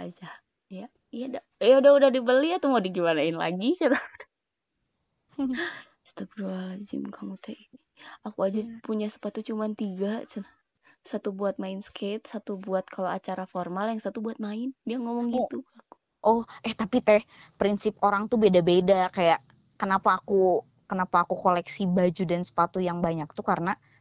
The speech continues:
Speaker 2: menurut bapak aku pribadi ya, nggak apa-apa beli sebanyak-banyaknya karena kita tuh kan kayak dalam seminggu pasti kan nggak akan pakai sepatu atau baju yang sama kan.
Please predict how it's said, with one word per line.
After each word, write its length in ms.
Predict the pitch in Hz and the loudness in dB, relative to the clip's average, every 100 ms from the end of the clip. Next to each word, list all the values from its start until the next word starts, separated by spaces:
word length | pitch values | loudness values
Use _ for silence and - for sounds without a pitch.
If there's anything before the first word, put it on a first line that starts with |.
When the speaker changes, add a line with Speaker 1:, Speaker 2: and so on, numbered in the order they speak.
| - | -4
Speaker 2:
menurut 320 | 180 165 170 | -2 0 0
bapak 360 | 196 165 151 156 | 0 2 2 2
aku 40 | 175 | 0
pribadi 440 | 180 180 175 175 170 | -2 0 0 0 -2
ya, 60 | 185 | -2
nggak 200 | - 196 | -4 -4
apa-apa 320 | 196 233 269 | -6 0 2
beli 200 | 226 220 220 | 4 2 0
sebanyak-banyaknya 760 | 214 190 190 190 185 196 233 226 | 2 2 2 0 0 0 -4 -4
karena 240 | 180 202 - _ _ - _ - | -4 -4 -6 _ _ -20 _ -8
kita 160 | - 196 | -4 -2
tuh 80 | - | -2
kan 80 | 370 - | -4 -2
kayak 160 | - 226 | 2 2
dalam 200 | 202 196 196 | 4 4 2
seminggu 440 | 226 202 185 240 - _ _ _ - | -2 -2 -2 -2 -6 _ _ _ -4
pasti 220 | - 349 | 0 0
kan 240 | - 240 320 _ _ | 2 0 -2 _ _
nggak 140 | 196 202 | 0 2
akan 140 | 226 233 | 0 -2
pakai 240 | 220 226 | -2 -2
sepatu 380 | - 208 - 202 | 0 0 0 -4
atau 220 | - - 202 | -2 2 4
baju 200 | 185 190 | 4 2
yang 140 | 190 | -2
sama 220 | 202 208 247 | 0 0 2
kan. 200 | 190 196 | 0 -2